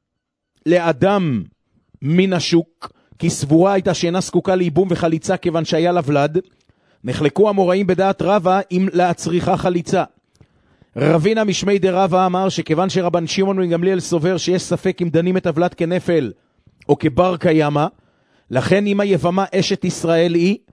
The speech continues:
שגם אם יחלוץ לה עכשיו היבם היא לא תיפסל לבעלה, הרי זו חולצת מספק ומותרת לבעלה, שכיוון שאנחנו מסופקים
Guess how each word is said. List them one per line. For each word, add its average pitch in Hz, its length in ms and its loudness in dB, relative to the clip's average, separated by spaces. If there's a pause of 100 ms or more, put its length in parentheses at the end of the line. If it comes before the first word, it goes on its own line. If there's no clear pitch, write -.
(320)
שגם 160 340 -4
אם 196 80 0
יחלוץ 185 400 -2
לה 180 100 0
עכשיו 185 340 -2
היבם 170 400 0
היא 160 140 0
לא 180 160 2
תיפסל 180 420 -4
לבעלה, 147 560 0 (1000)
הרי 151 260 2
זו - 140 -2
חולצת 185 420 -2
מספק 175 640 -4 (500)
ומותרת 180 540 0
לבעלה, 175 440 2 (520)
שכיוון 147 400 -2
שאנחנו 185 300 0
מסופקים 170 720 -2